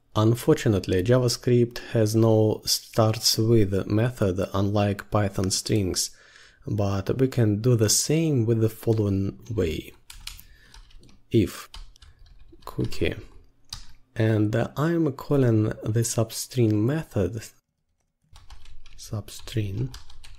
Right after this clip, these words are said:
that returns the part of the string between the start and end indexes, or to end of the string.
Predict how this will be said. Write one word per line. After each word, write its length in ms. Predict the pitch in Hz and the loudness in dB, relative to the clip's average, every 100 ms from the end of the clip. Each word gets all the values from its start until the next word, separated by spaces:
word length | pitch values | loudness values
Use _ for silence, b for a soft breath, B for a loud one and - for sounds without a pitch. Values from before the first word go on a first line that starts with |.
| - - - - - - B B B - | -18 -20 -20 -20 -18 -18 B B B -8
that 360 | 110 123 139 | 0 0 2
returns 600 | 131 120 - 165 180 - - | 2 0 0 -2 0 -2 -2
the 200 | 117 120 | -2 -2
part 480 | 123 - 117 98 - | -2 -2 0 0 0
of 100 | 104 | 0
the 100 | 110 | 0
string 600 | - - - 165 190 - | -4 -4 -4 -2 -2 0
between 580 | 117 127 127 120 120 104 | 0 0 0 4 4 4
the 100 | 110 | 0
start 600 | - - 156 180 202 - - _ | -2 -4 -4 -2 -6 -10 -16 _
and 320 | 120 117 113 - - | -4 0 0 -2 -2
end 480 | 139 139 135 139 - | 0 2 2 0 0
indexes, 720 | 135 107 92 - - - 123 - | 2 2 0 -4 -6 -8 -10 -6
or 200 | 117 117 | -2 0
to 120 | 117 123 | 0 0
end 220 | 131 135 | 2 2
of 140 | 107 | 0
the 80 | 107 | -2
string. 380 | - - 92 | -4 -6 -8